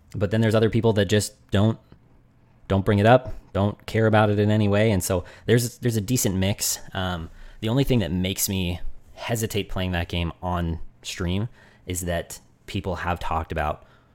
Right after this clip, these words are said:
like, targeting creators that stream it or whatever because of that reason.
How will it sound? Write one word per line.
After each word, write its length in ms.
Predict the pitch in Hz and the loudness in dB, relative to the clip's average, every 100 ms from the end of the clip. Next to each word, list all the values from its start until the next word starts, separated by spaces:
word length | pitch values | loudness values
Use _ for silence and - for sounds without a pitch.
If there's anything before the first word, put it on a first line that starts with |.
| _ _ _ _ _ | _ _ _ _ _
like, 300 | - 78 - | -6 -6 -6
targeting 380 | - 82 82 98 | -4 -2 0 0
creators 400 | 110 131 98 85 | 6 6 6 2
that 320 | 87 90 - - | 0 0 -2 -16
stream 260 | - 107 85 | -6 -2 -2
it 140 | - - | -2 -6
or 120 | 80 | -4
whatever 340 | 78 76 78 | -4 -6 -8
because 400 | - - - 87 | -10 -10 -6 -4
of 240 | 87 - - | -4 -6 -8
that 260 | 90 85 82 | -4 -4 -4
reason. 400 | 85 85 98 | -6 -4 -4